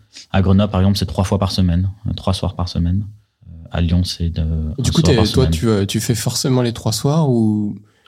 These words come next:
Speaker 1: Non, non,
Speaker 2: dans
Speaker 1: l'en-,
Speaker 2: les trois, t'essaies au moins d'en faire un, euh ?
Speaker 1: l'engagement bénévole, c'est un minimum une fois par mois et idéalement deux
Speaker 2: Ok.
Speaker 1: fois par mois.
Speaker 2: D'accord. Ah oui, donc ça fait, ça fait quand même une sacrée équipe si tu sors trois fois par semaine.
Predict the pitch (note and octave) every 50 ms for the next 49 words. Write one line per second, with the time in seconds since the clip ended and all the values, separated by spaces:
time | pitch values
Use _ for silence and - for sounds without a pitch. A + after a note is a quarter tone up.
0 | _ - - G#2 G2+ G2 G2+ A2+ A2+ A2 A2+ A2 A2 - - C3+ B2 A#2+ C3 -
1 | - A#2+ A2 A2 A2 G#2+ G#2+ - A#2 G#2+ G#2+ A#2 A#2 A#2+ B2 B2 A#2 A#2 A2+ G#2+
2 | A2 A2+ - - D3 A2 G#2+ A#2 A2 A2 A#2 A2+ A2+ A2 G#2+ G#2+ G#2 G2+ F#2+ G#2+
3 | A#2 A#2+ B2+ B2 A#2 - - G2+ G2 G2 G#2 A2 G#2+ G#2+ A2 G#2+ G2+ A2 - -
4 | - B2 B2+ B2+ - - B2 A#2 A#2+ A#2 G#2 G#2 G#2+ G#2+ G#2+ A#2 C3 C#3+ D#3 D#3+
5 | D#3+ - - - _ - G2 G2 G2 F2+ G#2 G2+ G2+ G2+ G#2 G#2+ A2 A#2 A#2 -
6 | - F#2 E2 G#2+ G2+ B2 G#2+ A2+ G#2 G2 - G2 F#2 F2+ F#2 E2+ D#2+ D#2+ F2 -
7 | _ _ _ - A2 A2 - - - _ - D3 D3 C3+ A#2+ A2+ A2 F#2+ - A2
8 | G2 G2 G2+ A#2+ - - - - G2 - - - A2+ G#2 G2 G2+ - B2+ C3+ -
9 | - C3 B2+ - - D#3+ - - A2+ - - - - A2 - - - - - B2+
10 | B2 - - C3 B2 B2 - G#2+ G2 G#2 - - A#2 G#2+ A2 B2+ D3 E3+ F3+